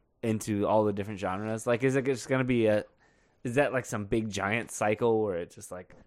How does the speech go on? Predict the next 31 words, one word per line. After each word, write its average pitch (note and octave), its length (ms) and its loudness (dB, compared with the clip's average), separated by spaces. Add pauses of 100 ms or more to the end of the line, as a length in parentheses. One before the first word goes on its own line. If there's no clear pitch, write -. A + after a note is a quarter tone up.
tons D3 260 2
of C#3 100 2
genres B2+ 520 4
and A2 140 -2
then G#2 240 0 (800)
one C3 260 2
genre A#2+ 360 6
and A2 120 0
then F#2+ 180 -6
bam, C#3 400 2
into A2 140 -6
a G2+ 60 -6
ton A2+ 260 -6
of A2 80 -8
genres G#2 360 -2
because - 260 -6
people, A#2+ 400 0 (360)
'cause B3 120 0
people, C4 540 2 (1120)
they E3+ 140 2
long G3+ 320 6
to G3 100 4
hear C#3+ 680 2 (1300)
things B2 320 2 (260)
that A#2+ 140 0
they're G#2+ 380 4 (220)
used B2+ 340 0
to F#2+ 320 -2 (240)
in G2 120 -6
the, E2+ 80 -10 (300)
like, F#2+ 140 -12